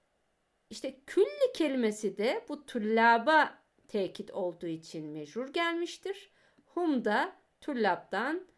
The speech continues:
zamir olarak karşımıza çıkmaktadır. Bir sonraki cümle,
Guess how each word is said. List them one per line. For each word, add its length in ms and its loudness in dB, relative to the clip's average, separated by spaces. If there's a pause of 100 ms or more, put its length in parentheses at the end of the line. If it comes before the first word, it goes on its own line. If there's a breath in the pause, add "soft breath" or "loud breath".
(140)
zamir 440 0
olarak 480 -6
karşımıza 480 -8
çıkmaktadır. 840 -16 (840 soft breath)
Bir 100 -4
sonraki 500 -10
cümle, 440 -10